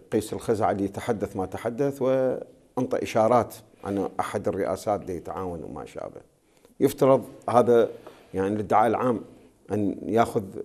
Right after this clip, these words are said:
أه، دوره يعني، أه، بهذا الباب، وإذا ما ياخذ دور المفروض يكون هناك رد، لأنه معروف أنه أحد الرئاسات، هاي وحدة. المؤشر الثاني،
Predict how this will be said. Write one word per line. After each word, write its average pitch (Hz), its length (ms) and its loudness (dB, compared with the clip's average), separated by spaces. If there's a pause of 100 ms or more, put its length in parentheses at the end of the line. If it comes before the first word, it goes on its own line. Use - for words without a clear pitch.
(220)
أه، 82 340 -4
دوره 113 300 12
يعني، 85 420 -2
أه، 90 340 -2
بهذا 92 360 0
الباب، 76 300 -6 (440)
وإذا 117 540 10
ما 127 120 6
ياخذ 151 200 6
دور 160 160 10
المفروض 131 360 4
يكون 117 220 0
هناك 117 320 2
رد، 113 240 4 (920)
لأنه 131 440 0
معروف 131 340 4
أنه 104 200 0
أحد 139 260 -2
الرئاسات، - 500 -2
هاي 120 100 8
وحدة. 90 300 0 (440)
المؤشر 143 460 8
الثاني، 180 760 8